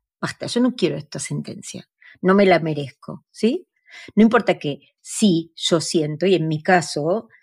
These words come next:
yo creo que tengo colección de retos y de castigos, ¿sí? Pero las balas no me pegaban, porque cuando me retaban, o me decían, "No te voy a comprar un vestido porque lo,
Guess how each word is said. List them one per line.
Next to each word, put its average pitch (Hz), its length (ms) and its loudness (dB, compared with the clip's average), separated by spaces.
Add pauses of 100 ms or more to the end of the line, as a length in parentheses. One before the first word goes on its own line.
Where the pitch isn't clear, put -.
(140)
yo - 380 0 (320)
creo 196 240 0
que 185 100 -4
tengo 170 460 0 (160)
colección 165 800 0
de 147 120 -6
retos - 640 -8
y 143 40 -4
de 135 140 -6
castigos, 147 580 -10
¿sí? 254 320 -4
Pero 165 220 -2 (140)
las 175 180 0
balas 254 260 4
no 156 100 -4
me 151 120 -8
pegaban, 170 440 2
porque 151 240 -16
cuando 147 260 -8
me 143 100 -4
retaban, 202 580 0 (260)
o - 100 -6
me 147 100 0
decían, 160 260 0
"No 180 120 -2
te 180 80 0
voy 175 80 2
a 170 60 0
comprar 170 380 -2
un 156 100 -4
vestido 165 420 0
porque 147 240 -8
lo, 143 360 -6